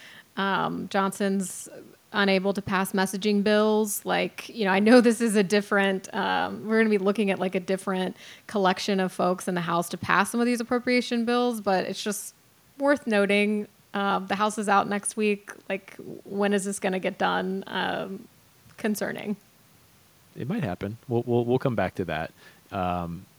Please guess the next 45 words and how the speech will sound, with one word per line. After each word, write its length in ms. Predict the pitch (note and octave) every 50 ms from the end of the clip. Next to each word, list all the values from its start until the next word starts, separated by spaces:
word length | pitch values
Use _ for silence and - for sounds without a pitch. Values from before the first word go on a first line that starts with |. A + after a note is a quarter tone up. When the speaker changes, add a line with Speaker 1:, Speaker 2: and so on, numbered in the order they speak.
| - G#2+
Speaker 2:
but 120 | G#2+ G2
yes, 260 | G2 F#2 E2 D#2+ - G2+
we 140 | G2 F#2
are, 160 | F2+ E2+ F2 -
as 240 | - F#2+ G2 F#2
always, 440 | G2+ F2+ F2 F2 E2+ E2+ F2 F2 -
on 380 | - - E2+ D#2+ D#2+ E2 E2+ - -
government 340 | G#2 F2 E2 F2+ F2 D#2+
shutdown, 480 | - - E2 - - F#2 E2+ E2 E2+ E2+
or 80 | - -
maybe 220 | F#2+ A2+ B2 C#3
it's 80 | B2 -
just 160 | A2 F#2+ -
C 180 | - F#2+ F2+ F2
R 140 | E2+ F2+ G2
watch. 420 | G#2+ G#2+ A2+ - - - - -
Maybe 160 | G#2+ F#2+ G2
we're 140 | G2 G2+ G2
just 120 | F#2+ -
gonna 140 | - G2 F#2
keep 220 | - - G2+ - -
doing 200 | F#2 F2+ F2+ F2+
C 220 | - - F#2+ E2
Rs 240 | E2 E2+ F2+ F#2 -
for 140 | - F#2+ F2
the 80 | E2+
full 340 | - - F2+ E2+ E2+ F2 - _ _ _ _ -
fiscal 320 | - F#2 - - F2 E2
year. 300 | E2 E2+ E2+ F2+ G#2 G#2+ _ -
I 100 | - D#2+
don't 80 | D#2+
know. 180 | D#2+ D#2+ D#2+ - - - - - - - - - - - - - - - - -
Um, 480 | G#2+ G#2+ G#2+ G#2+ A2 A2 A2 G#2+ F#2 - - - - _ _ - - - - -
but 240 | D3 - C3+ C3+ C3
yeah, 120 | D3 D3+ D3
let's, 260 | D#3+ F#3 - - -
before 320 | - - D3 - F3 F3+
we, 160 | F#3+ F3 C#3+ - -
uh, 280 | C3 A#2+ A2+ A2 A2+ A2 - - - - B2
jump 320 | A2 - B2 A#2+ A2+ A2+
ahead, 440 | A2+ G2 G2 G2+ F#2 F#2 F#2 F#2+ F#2 - -
let's 380 | A2 A2 G#2+ - - - - - -
take 200 | - A#2 G#2 -
a 220 | G#2 G2 F2+ F2+ - _ _ -
quick 360 | - - G#2+ G2 - -